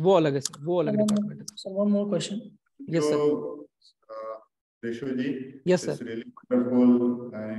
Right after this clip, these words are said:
Speaker 3: informative
Speaker 2: Sir.
Speaker 3: lecture.
Speaker 2: Sindhu
Speaker 3: Thank
Speaker 2: sir.
Speaker 3: you for your time.
Speaker 2: Sir.
Speaker 1: Thank you. Sir, one more question, I
Speaker 2: Uh,
Speaker 1: think.
Speaker 2: uh,
Speaker 3: Okay.
Speaker 2: sir, is there any age limit or minimum qualification to make any, any, uh, object of any design to,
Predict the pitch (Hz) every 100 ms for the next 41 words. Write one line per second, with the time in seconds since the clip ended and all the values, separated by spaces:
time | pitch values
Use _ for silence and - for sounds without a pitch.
0 | 104 110 107 113 127 123 113 107 143 151
1 | - _ _ - 190 202 214 180 - 113
2 | 107 101 101 - - - - _ _ _
3 | _ _ - - 170 147 - - _ _
4 | _ _ _ _ - 202 190 185 180 165
5 | - 156 151 - 143 143 151 _ _ _
6 | _ - - - 240 240 240 233 247 247
7 | 254 247 202 208 226 214 220 226 220 202
8 | 190 208 196 175 185 170 170 - 202 202
9 | 180 180 175 170 175 180 - 175 165 175
10 | 175 170 180 - 156 147 143 143 - -
11 | 160 151 160 170 165 160 160 160 151 160
12 | 160 156